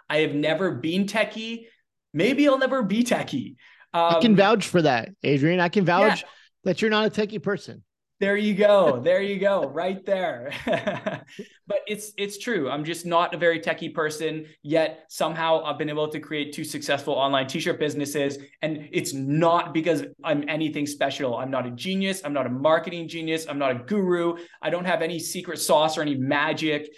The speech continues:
Speaker 1: Like, they're, like, if I can do this, I feel like truly anyone can do this. Um, so you do not have to be techie. Third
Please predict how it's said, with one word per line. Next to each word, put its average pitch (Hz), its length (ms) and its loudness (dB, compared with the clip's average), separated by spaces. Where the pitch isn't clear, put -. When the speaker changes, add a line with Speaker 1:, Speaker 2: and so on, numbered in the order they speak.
Speaker 1:
Like, 135 220 -2
they're, 156 340 2
like, - 380 -2
if - 100 -4
I 175 120 4
can 208 160 -2
do 190 120 2
this, 185 200 0
I 151 100 0
feel 170 200 0
like 151 260 0
truly 170 460 -2
anyone 127 340 -4
can 120 120 -8
do 113 140 -8
this. - 260 -14
Um, 127 360 0
so - 100 -2
you 147 160 0
do 156 120 -2
not 147 260 0
have 151 160 -4
to 147 60 -12
be 139 140 -6
techie. - 440 -10
Third 190 520 4